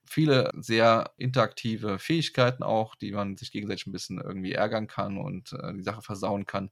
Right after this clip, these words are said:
Hat mir sehr gut gefallen, hat viel Spaß gemacht. Wir hatten eine Gruppe von fünf Personen. Ich glaube, dass auch mindestens vier da, mm, lohnenswert ist. Also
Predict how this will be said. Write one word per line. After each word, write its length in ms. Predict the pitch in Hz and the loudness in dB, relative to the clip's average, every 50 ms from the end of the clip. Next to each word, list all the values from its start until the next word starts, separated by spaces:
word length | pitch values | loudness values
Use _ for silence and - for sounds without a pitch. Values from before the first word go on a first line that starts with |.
| _ _ | _ _
Hat 200 | - 110 - - | -2 -2 0 2
mir 140 | 117 107 101 | 0 0 4
sehr 140 | 117 151 | 4 4
gut 120 | 160 143 127 | 2 2 0
gefallen, 380 | - - 156 165 156 147 135 - - | 4 4 4 4 4 0 -2 -4 -8
hat 120 | - - - | -8 -8 -2
viel 120 | - 143 | 0 0
Spaß 360 | 127 127 - 123 139 156 - | 0 4 6 6 6 6 4
gemacht. 240 | - 139 135 135 131 - | 2 2 2 2 0 0
Wir 120 | 117 107 | -2 0
hatten 240 | 107 107 113 - 117 | 0 0 0 0 -2
eine 60 | 110 | -2
Gruppe 200 | - - 127 131 | -2 -4 -6 -6
von 180 | 127 - 113 104 | -4 -2 -2 -2
fünf 300 | - - 151 175 - - | -2 -2 -2 -2 0 2
Personen. 560 | - 175 165 156 151 156 151 156 156 156 - - _ | 4 4 4 6 4 2 2 2 2 0 -2 -6 _
Ich 120 | - - | -10 -2
glaube, 220 | - 120 117 120 123 | 2 4 6 6 6
dass 180 | 117 - - | 4 4 2
auch 200 | - 110 107 - | 2 2 2 2
mindestens 800 | 113 110 113 117 127 135 131 127 127 113 107 - - - - - - | 0 2 4 6 6 6 4 2 -2 -6 -6 -6 -8 -8 -10 -12 -12
vier 640 | - - - - - 113 113 117 113 110 107 101 - - - | -14 -12 -10 -6 -6 -2 0 2 2 2 2 0 -4 -4 0
da, 440 | 95 98 92 90 95 90 90 - - _ _ _ - | 2 4 4 6 4 4 2 -2 -6 _ _ _ -18
mm, 480 | - - - - - 113 107 110 - - | -16 -12 -10 -8 -6 -6 -6 -8 -10 -6
lohnenswert 540 | - 90 92 98 113 131 131 127 120 98 - | -2 2 4 6 8 6 6 6 4 2 4
ist. 240 | 117 127 127 - - | 2 2 2 0 0
Also 480 | - 98 95 92 92 95 95 95 95 | 0 2 2 2 2 2 2 0 0